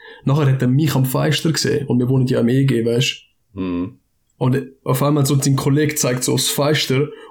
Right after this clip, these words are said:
Speaker 1: und auf einmal der Typ, Alter, rennt auf mein Fenster zu. Ey, ich hab mich, weißt du, eingeschissen. Ich hab einfach so einen Storen ab und dann bin ich ins Bett gelegen.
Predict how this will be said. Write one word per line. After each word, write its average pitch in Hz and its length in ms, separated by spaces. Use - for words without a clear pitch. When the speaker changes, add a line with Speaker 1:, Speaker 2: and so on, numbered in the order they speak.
Speaker 1:
und 151 160
auf 160 160
einmal 156 380
der 131 160
Typ, 220 340
Alter, 139 360
rennt 156 320
auf 143 160
mein 135 100
Fenster 196 560
zu. 233 280
Ey, 139 140
ich 139 120
hab 123 100
mich, 131 180
weißt 147 220
du, 220 40
eingeschissen. 123 540
Ich 135 120
hab 143 40
einfach 143 140
so 139 140
einen 139 80
Storen 139 380
ab 131 180
und 120 160
dann 139 160
bin 170 160
ich 143 160
ins 147 180
Bett 135 220
gelegen. 127 300